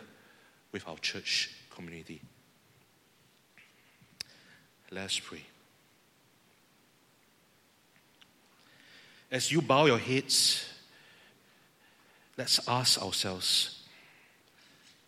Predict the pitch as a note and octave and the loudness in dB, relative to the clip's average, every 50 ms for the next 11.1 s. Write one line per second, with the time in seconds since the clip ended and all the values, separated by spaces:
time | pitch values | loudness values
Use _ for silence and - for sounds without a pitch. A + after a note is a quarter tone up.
0 | _ _ _ _ _ _ _ _ _ _ _ _ _ _ _ _ _ _ _ _ | _ _ _ _ _ _ _ _ _ _ _ _ _ _ _ _ _ _ _ _
1 | _ _ _ _ - - _ - - - E3 F3+ F#3+ F#3+ - - C3+ B2+ A#2+ D3+ | _ _ _ _ -20 -20 _ -14 -4 2 4 6 4 4 4 0 -2 0 0 0
2 | E3+ C3+ - - - A#2+ A#2 B2 C#3+ C#3 A2 F2+ F2 - - - - - - - | 0 -2 -4 -6 -4 0 2 2 4 4 2 2 0 -4 -12 -18 -20 -20 -20 -20
3 | - - - _ _ _ - B2+ B2 A#2+ - - C3+ B2 B2+ C#3 D3 C#3+ C#3 - | -20 -20 -20 _ _ _ -6 -4 0 2 2 2 2 0 -2 0 0 0 0 -4
4 | - - - G2 G#2+ A2 A2 A#2 A2+ A2+ A#2 A2+ A2+ A#2 A2 A2+ - - - G#2 | -12 -10 -6 -2 0 0 0 0 -2 -4 -6 -6 -6 -6 -8 -12 -16 -20 -14 -12
5 | G2 F#2 F2+ E2 D#2+ F#2 F2+ - - G2+ F2+ F#2 - - - - - F#2+ E2+ D#2+ | -10 -10 -8 -8 -6 -8 -8 -6 -6 -8 -8 -8 -12 -16 -12 -10 -10 -10 -10 -12
6 | - - - - - - - - _ _ _ _ _ _ _ _ _ _ _ _ | -12 -12 -12 -12 -12 -16 -20 -20 _ _ _ _ _ _ _ _ _ _ _ _
7 | _ _ _ _ _ _ _ _ _ _ _ _ _ _ _ _ _ _ _ _ | _ _ _ _ _ _ _ _ _ _ _ _ _ _ _ _ _ _ _ _
8 | _ _ _ _ _ _ _ _ _ _ _ _ _ _ _ _ _ _ _ - | _ _ _ _ _ _ _ _ _ _ _ _ _ _ _ _ _ _ _ -20
9 | - - - _ _ _ _ _ _ _ _ _ _ _ _ _ _ - - - | -20 -20 -20 _ _ _ _ _ _ _ _ _ _ _ _ _ _ -12 -4 0
10 | F#3 G3 G3 - - C#3 A#2+ C#3 E3+ E3+ - - - A2+ A#2 C3+ D#3 D3 B2 G2 | 2 2 2 2 0 0 0 0 0 -2 -4 -6 -6 -2 0 2 4 4 4 2
11 | F2 - | 0 -4